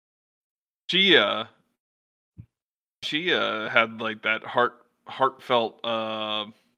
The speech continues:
uh, letter back to the U S saying that, like, now she, now she really appreciates the United States, and she feels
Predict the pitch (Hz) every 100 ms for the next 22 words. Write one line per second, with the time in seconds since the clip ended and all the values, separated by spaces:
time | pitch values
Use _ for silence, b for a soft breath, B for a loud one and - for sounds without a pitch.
0 | _ _ _ _ _ - 98 104 113 131
1 | 139 107 101 98 - 113 104 104 104 98
2 | 104 - 113 110 107 107 113 113 110 110
3 | 117 - 110 107 110 - 117 113 113 113
4 | 113 110 101 - 113 - 110 110 117 110
5 | 110 110 110 - 110 110 110 110 101 107
6 | - 110 107 -